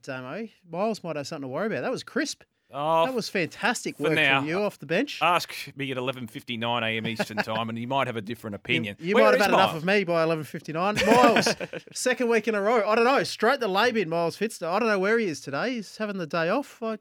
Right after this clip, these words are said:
Speaker 1: couldn't tell you.
Speaker 2: Is he basically warming up for Warrnambool? You'll be out there with him, of course.
Speaker 1: I can't wait for Warrnambool. We've got our big function on, uh, Tuesday night at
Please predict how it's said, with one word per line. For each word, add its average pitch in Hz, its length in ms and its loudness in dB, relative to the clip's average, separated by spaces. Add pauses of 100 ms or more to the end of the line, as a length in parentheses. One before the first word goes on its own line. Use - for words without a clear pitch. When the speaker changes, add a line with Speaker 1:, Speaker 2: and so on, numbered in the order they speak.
(220)
Speaker 1:
couldn't 233 200 -6
tell 294 140 -2
you. 117 140 -4 (160)
Speaker 2:
Is 165 140 -4
he 180 180 0
basically 151 520 0
warming 151 400 0
up 147 140 2
for 135 120 -4
Warrnambool? 170 480 0
You'll 160 140 0
be 131 360 2
out 143 180 2
there 135 160 0
with 143 160 -2
him, 180 120 -4
of 131 120 -8
course. 190 260 2
Speaker 1:
I 185 60 2
can't 175 420 -2
wait 190 320 0
for 185 180 -6
Warrnambool. 185 400 -4
We've 170 160 -4
got 180 120 -2
our 160 80 0
big 170 180 -6
function 185 480 -8
on, 175 440 -6
uh, 165 380 -2
Tuesday 170 800 -6
night 196 640 0
at 175 280 -4